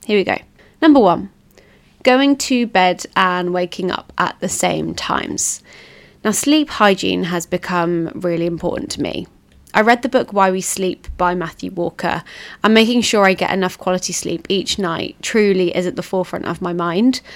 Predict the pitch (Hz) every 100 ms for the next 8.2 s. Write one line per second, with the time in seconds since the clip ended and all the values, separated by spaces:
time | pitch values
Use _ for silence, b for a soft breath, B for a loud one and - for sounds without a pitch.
0 | B B B B - - 285 269 269 247
1 | 233 - 240 208 - - 196 196 202 208
2 | 208 - 208 170 262 285 285 277 254 196
3 | 196 190 180 - - 175 175 180 170 170
4 | 165 - 104 85 - _ - - 202 -
5 | _ _ - 214 254 - - 269 254 247
6 | 220 196 196 190 185 196 208 220 - -
7 | 233 214 202 - 196 190 - 185 180 -
8 | -